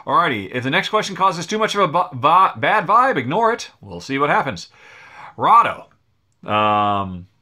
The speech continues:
let's see. Uh, uh, Gerald. Was it Gerald or Gerard? Gerald thinks that I was raised by just my mom. No, I was raised by my mom and my dad, if I recall correctly. It seems to be less difficult for parents and children if two good people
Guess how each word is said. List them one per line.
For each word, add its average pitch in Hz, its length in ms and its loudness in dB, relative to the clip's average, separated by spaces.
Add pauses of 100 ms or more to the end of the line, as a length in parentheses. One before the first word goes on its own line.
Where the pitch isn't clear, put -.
(280)
let's 104 120 -12
see. 95 220 -14 (560)
Uh, - 20 -8
uh, 92 520 0
Gerald. 117 320 0
Was 95 100 -10
it 90 40 -12
Gerald 160 220 2
or 131 60 -2
Gerard? 98 440 -2 (160)
Gerald 127 540 0
thinks 147 680 -4
that 110 340 0
I 117 100 2
was 107 160 -4
raised 147 460 0
by 117 140 0
just 131 160 -8
my 135 80 0
mom. 92 280 0
No, 104 220 -2 (160)
I 95 80 -6
was 98 100 -6
raised 110 140 -2
by 110 80 0
my 104 100 -4
mom 101 220 0
and 92 80 -8
my 87 120 -8
dad, - 260 -16 (360)
if 104 140 -2
I - 40 0
recall 104 240 -2
correctly. - 360 -12 (240)
It 113 160 -2
seems 185 640 0 (200)
to 139 120 -4
be 131 180 4
less 190 240 0
difficult 247 380 -2
for 131 100 -6
parents 135 380 0
and 170 200 -2
children 165 400 0
if - 140 -4
two 269 480 0
good 226 160 -8
people 202 380 -8